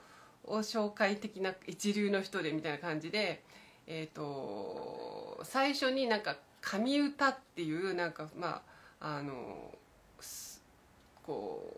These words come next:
う、歌だけ歌う、<laughs> 歌いっていうのがあって、次に狂言があって、それで、お-、お能っていうやつだったんですけど、だからまあ、あの、本気、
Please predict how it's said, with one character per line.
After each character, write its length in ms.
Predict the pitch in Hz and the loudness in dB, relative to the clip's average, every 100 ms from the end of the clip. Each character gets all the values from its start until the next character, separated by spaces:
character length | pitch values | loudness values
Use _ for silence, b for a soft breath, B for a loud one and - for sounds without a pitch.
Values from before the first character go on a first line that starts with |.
| - - - - - - _ - - | -14 -16 -16 -18 -20 -20 _ -20 -4
う、 60 | 214 | 0
歌 240 | 208 262 | 8 10
だ 120 | 269 - | 10 8
け 160 | 220 | 4
歌 280 | 214 214 196 | 4 6 6
う、 220 | 226 269 | 6 -2
<laughs> 160 | - 214 | -4 -4
歌 360 | 180 165 220 208 | -4 -2 4 4
い 100 | 214 | 4
っ 60 | - | -2
て 140 | - 214 | 0 0
い 20 | |
う 40 | |
の 40 | 185 B B B | 0 B B B
が 160 | - | 4
あ 40 | 233 | 4
っ 80 | 233 | 4
て、 200 | - 202 | -2 -2
次 320 | - 254 302 | 0 2 2
に 160 | 208 - | 2 -4
狂 300 | - 339 370 | 2 6 8
言 260 | 349 370 285 | 6 6 4
が 140 | 170 | 4
あ 40 | 151 | 0
っ 60 | |
て、 400 | - 190 196 151 - B B B B | -2 -2 -2 -2 -8 B B B B
そ 140 | - 311 | 0 2
れ 100 | 320 | 4
で、 400 | 359 226 147 - - - - | 4 2 0 -10 -20 -12 -2
お-、 300 | 190 - 175 | 0 4 6
お 80 | |
能 240 | 175 165 160 | 6 6 4
っ 40 | |
て 200 | 156 160 | 0 -2
い 180 | 156 151 | 0 0
う 20 | |
や 140 | 151 151 | 0 -2
つ 120 | 143 | -4
だ 60 | 151 | -8
っ 40 | - | -8
た 80 | 143 | -10
ん 80 | |
で 60 | 139 | -8
す 100 | - | -10
け 80 | 160 | -8
ど、 140 | 170 | -2
だ 100 | 180 | 0
か 120 | 214 170 | 2 2
ら 80 | |
ま 180 | 175 202 | 4 4
あ、 80 | 165 - B B B | 4 -2 B B B
あ 220 | 156 156 | -2 0
の、 1300 | 151 147 131 131 107 101 71 55 52 50 50 50 50 50 - - - - - _ - | -2 -2 -4 -6 -8 -8 -8 -8 -10 -10 -10 -12 -14 -16 -20 -20 -20 -20 -20 _ -20
本 320 | - 240 285 | -2 4 4
気、 80 | 285 | 2